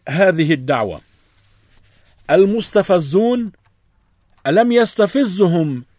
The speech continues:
لقاء اللون الواحد في عين التين؟ لدى الدكتور جعجع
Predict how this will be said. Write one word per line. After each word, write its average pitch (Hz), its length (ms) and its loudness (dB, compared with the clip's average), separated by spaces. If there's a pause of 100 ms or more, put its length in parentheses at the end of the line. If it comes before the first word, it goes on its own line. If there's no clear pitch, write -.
(340)
لقاء 208 500 0
اللون 196 380 4
الواحد 175 500 0
في 160 200 -4
عين 165 260 0
التين؟ 170 600 -2 (1300)
لدى 214 260 4
الدكتور 185 440 2
جعجع 180 580 -2